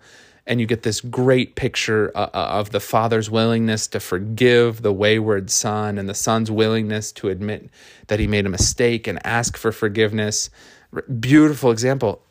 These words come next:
But then you also get the older brother who, who can't wrap his mind around the graciousness of the father.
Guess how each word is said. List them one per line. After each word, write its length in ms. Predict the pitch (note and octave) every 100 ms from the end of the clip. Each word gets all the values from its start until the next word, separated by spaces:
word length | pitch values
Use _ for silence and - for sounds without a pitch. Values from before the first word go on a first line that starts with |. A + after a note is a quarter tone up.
| -
But 160 | A#2+
then 160 | C3 C3
you 140 | C#3
also 280 | A#2+ C3+ B2+
get 340 | A2+ A2 F#2+ - _ _ _ _ _
the 100 | -
older 260 | A2+ A2+ G#2
brother 600 | G2+ G#2+ A#2 G#2+ E2 - _ _ _ _ _ _ _
who, 100 | C#3+
who 320 | - B2 B2+
can't 480 | - - C#3+ C#3 C#3 -
wrap 400 | G#2+ A2 A2+ -
his 180 | A#2+ G#2
mind 540 | A2 G#2 A2+ B2 A#2
around 440 | G#2 G2 G2 G2+ G2
the 80 |
graciousness 840 | F#2+ G2 G2+ - G#2 - G2+ F#2+ -
of 160 | F#2
the 80 | F#2+
father. 580 | - F#2+ A2+ G#2 -